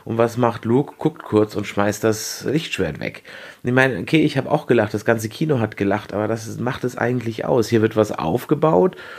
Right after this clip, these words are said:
und einfach eingerissen. Und ob das Einreißen eine gute Idee ist, das können wir halt noch nicht beurteilen. Und ich glaube, deswegen lässt der Film bei mir so ein flaues Gefühl zurück.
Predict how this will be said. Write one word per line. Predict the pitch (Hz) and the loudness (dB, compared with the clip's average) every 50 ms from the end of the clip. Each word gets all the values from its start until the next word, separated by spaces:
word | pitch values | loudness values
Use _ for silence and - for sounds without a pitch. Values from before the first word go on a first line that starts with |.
| - - - - - | -18 -20 -20 -10 -4
und | - - - | 0 2 4
einfach | 104 127 110 135 123 - | 4 4 4 2 0 2
eingerissen. | - 101 110 113 113 95 95 73 78 80 - - 80 78 | 4 4 6 6 6 4 4 2 2 -2 -4 -6 -8 -10
Und | 80 85 82 | -10 -10 -8
ob | - - - - | -6 -6 -2 0
das | - 117 104 - - | 2 0 0 0 -2
Einreißen | - 117 135 147 143 120 107 110 113 113 110 110 123 123 | 0 0 2 2 2 0 0 2 2 2 0 0 0 0
eine | 117 | 0
gute | 113 120 123 117 - 107 | 0 -2 -4 -2 -2 -2
Idee | 104 104 104 - 170 190 170 120 | -2 0 2 4 4 6 6 6
ist, | 98 85 - - - - | 4 4 0 -4 -8 -8
das | 90 82 - - | -8 -6 -6 -6
können | - 117 110 110 110 | -4 -4 -2 0 0
wir | 107 110 | 0 2
halt | 113 113 104 107 | 2 0 0 0
noch | 107 98 101 | 0 0 2
nicht | 107 101 - | 0 -2 -4
beurteilen. | - 113 107 - - - 101 90 85 | -2 0 0 0 0 0 0 0 0
Und | 82 82 | 0 -2
ich | 85 - | -4 -2
glaube, | - 110 110 110 107 | 0 2 2 4 2
deswegen | 107 107 107 - 107 107 101 101 | 2 0 0 2 2 2 2 2
lässt | 98 98 - - | 0 0 0 0
der | 98 95 | -2 -2
Film | - - 107 110 107 | 0 0 0 2 2
bei | 101 | 0
mir | 95 92 95 95 | 2 2 2 2
so | 92 92 92 92 | 2 4 4 4
ein | 92 92 87 87 - - - - - - - - - - - - - - - | 4 2 0 -2 -8 -18 -20 -20 -20 -20 -20 -20 -18 -18 -18 -20 -20 -20 -18
flaues | - - - 98 95 95 95 101 101 95 87 - - | -6 0 4 6 6 8 8 8 6 6 4 0 -4
Gefühl | - 87 - - - 92 92 92 90 90 82 85 - - - - - - - - - _ _ _ _ _ _ _ | -8 -8 -8 -4 0 2 4 4 4 4 2 0 -6 -14 -20 -20 -20 -20 -20 -20 -20 _ _ _ _ _ _ _
zurück. | _ - - - 92 73 78 80 - - - - - | _ -6 -2 -2 0 2 2 0 0 -2 -6 -10 -12